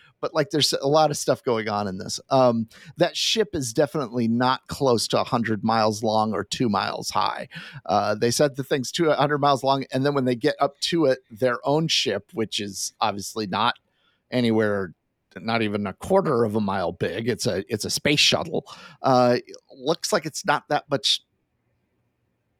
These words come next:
shorter than the ship. Like, if it's, if it's two miles high, you should have almost no vision on screen of what's the top and what's the bottom.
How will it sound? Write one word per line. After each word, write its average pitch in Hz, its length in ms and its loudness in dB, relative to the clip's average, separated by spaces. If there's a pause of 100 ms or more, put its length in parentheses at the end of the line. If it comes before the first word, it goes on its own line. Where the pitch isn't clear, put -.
shorter 131 580 0 (440)
than 117 180 0
the 107 60 -2
ship. - 240 0
Like, 123 200 0
if 139 180 -2
it's, 151 200 -2
if 143 180 -4
it's 131 140 -4
two 269 160 -2
miles 180 300 2
high, 117 500 0 (500)
you 123 80 -6
should 139 180 0
have 160 240 2
almost 165 460 -2
no 151 240 2
vision 120 540 0 (760)
on 123 200 2
screen 127 560 -4
of 104 300 0
what's 113 340 -2
the 123 100 -6
top 123 300 2
and 120 100 0
what's 117 140 -2
the 107 100 -8
bottom. 117 320 0